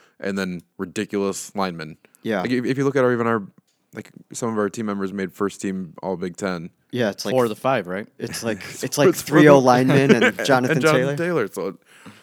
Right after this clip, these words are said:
Speaker 3: Yeah, there you go.
Speaker 1: it's not that I don't li-, it's same thing. It's not that I don't like 'em. I still follow along. It just, I find myself missing more and more of those games and, and following up and watching the highlights later on.
Speaker 2: They're in a, they're in a very frustrating spot of,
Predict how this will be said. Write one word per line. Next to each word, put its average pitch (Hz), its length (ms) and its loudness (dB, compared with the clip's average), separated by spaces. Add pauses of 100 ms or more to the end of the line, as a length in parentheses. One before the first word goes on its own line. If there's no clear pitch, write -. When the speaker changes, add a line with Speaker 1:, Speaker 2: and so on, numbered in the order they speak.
(160)
Speaker 3:
Yeah, 92 220 -14
there 92 120 -14
you 95 80 -16
go. 98 160 -20
Speaker 1:
it's - 100 -8
not 139 120 -2
that 139 100 4
I - 20 4
don't 131 160 2
li-, 123 160 4
it's 113 140 -4
same 117 160 0
thing. 98 120 2
It's 85 140 -6
not 101 80 -4
that 104 60 0
I 101 40 0
don't 98 140 -2
like 101 200 -4
'em. 101 280 -8
I 92 60 -12
still 98 180 -8
follow 95 300 -4
along. 95 300 -6
It 95 80 -8
just, 95 280 -16
I 90 80 -10
find 98 200 -8
myself 92 280 -10
missing 92 360 -10
more 87 180 -8
and 85 80 -12
more 80 200 -10
of 71 160 -10
those 87 200 -10
games 85 400 -12
and, 85 160 -10
and 92 520 -12
following 95 240 -4
up 87 200 -8
and 87 120 -12
watching 90 260 -10
the 82 80 -10
highlights 90 340 -8
later 87 260 -8
on. 90 220 -8 (720)
Speaker 2:
They're 139 160 2
in 156 100 2
a, 127 160 0 (120)
they're 139 120 2
in 151 80 2
a 127 60 2
very 107 340 0
frustrating 101 640 -6
spot 95 460 -6
of, 92 300 -10